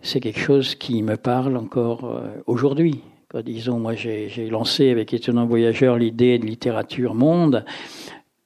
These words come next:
qui s'est un peu, euh, imposée, mais en même temps, euh, on voit bien les déviations possibles tout de suite. C'est la littérature journalistique d'un côté,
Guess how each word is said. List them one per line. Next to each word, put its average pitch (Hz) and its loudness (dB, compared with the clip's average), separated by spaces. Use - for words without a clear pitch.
qui 135 -6
s'est 131 4
un 110 0
peu, 135 2
euh, 120 0
imposée, 147 4
mais 156 4
en 143 6
même 135 4
temps, 160 4
euh, 135 -6
on 127 -4
voit 127 2
bien 143 2
les 143 4
déviations 123 2
possibles 127 -2
tout - -16
de - -12
suite. 165 2
C'est 139 4
la 120 6
littérature 117 0
journalistique 123 -6
d'un 123 -6
côté, 131 -2